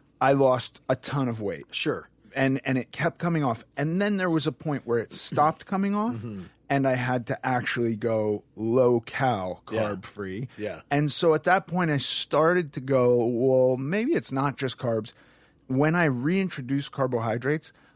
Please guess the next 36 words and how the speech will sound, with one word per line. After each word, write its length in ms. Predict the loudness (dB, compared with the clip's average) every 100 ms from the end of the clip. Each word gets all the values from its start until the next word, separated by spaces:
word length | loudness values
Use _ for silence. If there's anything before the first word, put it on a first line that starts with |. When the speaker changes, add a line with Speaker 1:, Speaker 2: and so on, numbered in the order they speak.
| _
Speaker 1:
I 120 | 0 2
was 260 | 2 2
able 240 | 0 0 -4
to 140 | -6
work 320 | -4 -4 -4 -6
out 260 | -6 -6 -4
a 80 | 0
lot 400 | 2 2 0 -4
harder. 460 | -10 -8 -8 -10 -8
Speaker 2:
Yeah. 240 | -8 -8 -12 -4
Speaker 1:
And, 360 | 0 2 0 -4 _ _ _ _ _ _ _ _ -2
and 240 | 0 0
the 80 | 0
changes 680 | -2 -2 0 2 0 0 0
in 80 | 0
my 180 | 0 0
body 800 | 0 2 2 2 0 -2 -6 -10 -4
in, 440 | 0 0 0 -2 -8 _ _ _ _ _ _ -2
I 100 | 0
was 240 | 0 -2
losing 400 | -2 -2 0 0
weight 200 | 0 -2 -4
steadily 720 | -6 0 2 2 2 0 -4 -4
on 320 | -2 0 2
low 200 | 2 2
cal 540 | -2 -6 -4 -4 -6 -6
carb 320 | -6 -4 -6
Speaker 2:
Mm-hmm. 80 | -8
Speaker 1:
free, 220 | -8 -6
Speaker 2:
Mm-hmm. 100 | -4
Speaker 1:
but 140 | -6 -6
the 180 | -10 -6
increase 540 | -2 -2 -2 -4 -4 -4
in 180 | -4
protein, 480 | 0 0 0 -4 -6
the 120 | -8